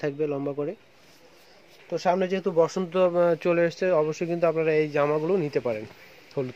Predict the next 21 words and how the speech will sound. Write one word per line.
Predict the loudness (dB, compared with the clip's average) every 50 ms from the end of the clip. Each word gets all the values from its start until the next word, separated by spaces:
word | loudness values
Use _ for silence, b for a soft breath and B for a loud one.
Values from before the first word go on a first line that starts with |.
| -6
কালারের | -4 -4 -4 -4 -4
ভিতরে। | -6 -8 -4 -2
তো | 0
আরেকটা | 0 0 0 0 -2 -2
হচ্ছে | -2 -2 0 0 0
ব্লু | -2 -2 -4 -4 -4 -2
কালারের | 0 0 2 2 2 0 0
ভিতরে, | 0 2 2 2 4
দেখুন | 4 2 0 -2 -2 -6 -8 -12 -20 -20 -20 -20 -20 -20 -20 -20 -20 -20 -20 -20 -20 -20 -20 -20 -20 -20 -20 -20 -20 -20 -20 -20 -14 -8
এটা | -6 -4 -4
হচ্ছে | -2 0 0
গলার | 2 4 4 4 4 2 2
যে | 0 -2
কাজটি | -2 -2 -2 -2 -4 -2 0
রয়েছে | 0 0 0 -2 -4 -6 -6 -8 -14 -20 -20 -20 -20 -20 -20 -20 -20 -20 -20 -20 -20 -20 -20 -20 -20 -14 -12
সুতার | -2 2 4 4 4
কাজের | 4 4 4 4 4 2
উপরে | 2 2 2 2 2
কিন্তু | 0 -2 -4 -4 -4
ছোট | -2 0 0 0
ছোট | 0 0 0 0